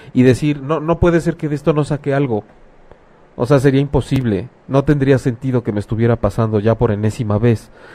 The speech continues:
Entonces, este, puedes buscar literatura al respecto, si, si no hay la posibilidad de asistir a un proceso terapéutico, lo ideal es hacerlo, y este, y a veces hay gente que incluso tiene que experimentar diferentes enfoques para ver con cuál se siente más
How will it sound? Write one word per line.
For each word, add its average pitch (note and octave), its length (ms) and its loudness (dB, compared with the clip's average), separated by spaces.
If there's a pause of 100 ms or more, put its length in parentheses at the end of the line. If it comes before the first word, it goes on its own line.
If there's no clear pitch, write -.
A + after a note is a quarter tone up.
(180)
Entonces, C3+ 580 2 (340)
este, A#2 340 -4
puedes D#3+ 320 4
buscar C#3+ 460 0
literatura C3 560 2
al C3+ 80 2
respecto, C#3 560 -2
si, B2+ 380 -6
si A#2 260 -8
no C3 300 0
hay C#3 80 0
la C3 160 -2
posibilidad A2 580 -2
de C3 80 -2
asistir A#2+ 320 -6
a B2 40 -2
un A#2 40 -6
proceso A#2 320 -4
terapéutico, B2+ 840 -6 (260)
lo A#2 160 -2
ideal C3+ 400 0
es - 120 -2
hacerlo, C3+ 540 -2 (540)
y A#2 220 0
este, A2 340 -2
y A#2 100 0
a A#2+ 80 4
veces C#3+ 200 2
hay D3 100 2
gente D3+ 220 -2
que C#3 60 -6
incluso B2+ 300 -2
tiene C3+ 160 0
que C#3 80 0
experimentar B2 640 0
diferentes A#2 480 0
enfoques A2+ 380 -8
para G#2 200 0
ver G#2+ 180 0
con A#2+ 140 -4
cuál A2 320 2
se A2+ 200 -4
siente G#2+ 280 -2
más G#2 420 -2